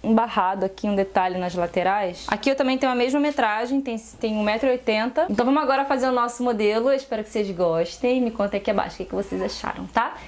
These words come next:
E no final eu volto pra falar com vocês de novo, não sai não. Então, seguinte, eu já fiz aqui o meu molde, vou explicar pra vocês como que eu cheguei nesse resultado. Vou traçar aqui com uma linha mais forte pra vocês verem.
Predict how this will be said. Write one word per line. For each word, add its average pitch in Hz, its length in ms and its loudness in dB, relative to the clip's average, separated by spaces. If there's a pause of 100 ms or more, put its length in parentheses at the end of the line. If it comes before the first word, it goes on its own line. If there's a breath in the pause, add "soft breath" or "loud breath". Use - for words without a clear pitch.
E 220 80 4
no 233 60 4
final 226 340 2
eu 214 80 0
volto 214 180 0
pra 247 100 0
falar 262 200 0
com 269 120 -2
vocês 277 220 2
de 349 60 0
novo, 180 340 0
não 170 80 -10
sai 196 220 0
não. 233 420 0
Então, 247 500 2
seguinte, 233 460 0
eu 214 60 2
já 220 400 0 (680)
fiz 269 200 2
aqui 294 240 0
o 269 100 2
meu 247 160 2
molde, 220 360 2
vou 247 80 0
explicar 247 280 -2
pra 240 80 -2
vocês 240 460 -2
como 262 320 0
que 277 100 -2
eu 269 60 0
cheguei 220 320 0
nesse 220 260 -2
resultado. 220 640 0
Vou 220 100 0
traçar 214 300 0
aqui 214 140 -2
com 220 120 -6
uma 208 160 2
linha 202 200 0
mais 196 240 -2
forte 190 320 -2
pra 190 100 0
vocês 185 320 -2
verem. 220 480 2